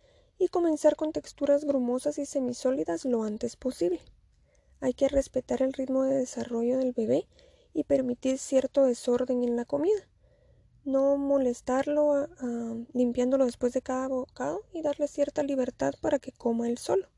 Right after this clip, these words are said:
Poco a poco va a ir adquiriendo más habilidad y se va a ensuciar menos. Em, ya hablábamos de establecer rutinas. Esto puede ayudar a que,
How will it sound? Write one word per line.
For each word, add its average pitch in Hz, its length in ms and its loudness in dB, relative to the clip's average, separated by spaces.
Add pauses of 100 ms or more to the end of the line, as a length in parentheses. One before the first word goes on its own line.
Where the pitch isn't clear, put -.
(540)
Poco - 200 2
a - 20 -2
poco 311 260 0
va 302 80 8
a 285 40 8
ir 285 100 6
adquiriendo 262 500 0
más 262 240 -6
habilidad 269 440 -2
y 403 100 -2
se - 100 -8
va 240 80 -4
a 226 40 -6
ensuciar 226 440 -8
menos. 294 480 -4 (960)
Em, 247 560 -4 (320)
ya 269 160 6
hablábamos 269 420 0
de 277 80 -2
establecer 247 560 -2
rutinas. 269 560 -4
Esto 269 220 -4
puede 262 240 0
ayudar 247 360 0
a 254 60 -2
que, 240 460 -2